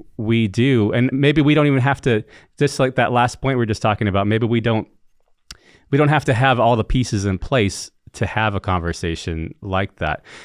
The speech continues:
But it doesn't mean that the matters aren't important. Um,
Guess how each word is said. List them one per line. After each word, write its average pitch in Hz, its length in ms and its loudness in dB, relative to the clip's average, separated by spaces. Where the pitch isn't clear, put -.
But 120 100 0
it 110 120 0
doesn't 160 320 4
mean 127 280 2
that 107 120 -2
the 107 100 0
matters 104 400 2
aren't 98 240 -2
important. 85 520 -4
Um, 82 440 -4